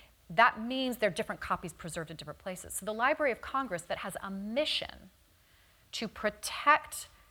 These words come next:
American treasures for time immemorial, they're gonna be concerned about that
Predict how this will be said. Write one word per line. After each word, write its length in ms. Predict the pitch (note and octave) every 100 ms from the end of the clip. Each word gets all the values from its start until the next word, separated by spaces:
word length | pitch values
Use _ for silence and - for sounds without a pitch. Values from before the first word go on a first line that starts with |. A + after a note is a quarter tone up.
| _ - _
American 640 | A3+ G#3+ A3 A#3+ A#3 A3
treasures 840 | F#3+ - A3 F3+ C3+ - A2+ - - _ _
for 140 | - F#3+
time 460 | - A3+ B3 C4+
immemorial, 580 | C4 B3 B3 A#3 D3 D3
they're 200 | G#3+ D4+
gonna 120 | G4+
be 120 | F#4+ D#4+
concerned 480 | C#4 - B3 A#3
about 320 | G3+ F#3 F3 -
that 220 | F3+